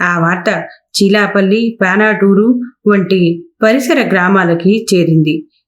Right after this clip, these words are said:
తొలకరి జల్లులకి ఆకాశంలో వాన విల్లు కనువిందు చేసి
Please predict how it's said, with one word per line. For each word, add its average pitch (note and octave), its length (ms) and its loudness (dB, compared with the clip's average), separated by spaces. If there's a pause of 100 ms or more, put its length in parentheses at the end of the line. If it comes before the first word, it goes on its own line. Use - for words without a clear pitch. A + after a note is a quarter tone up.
(180)
తొలకరి F#3+ 500 0
జల్లులకి F#3 760 2
ఆకాశంలో F#3 920 0 (320)
వాన F#3 520 2
విల్లు F3+ 360 4 (500)
కనువిందు G3+ 500 2
చేసి F#3+ 680 0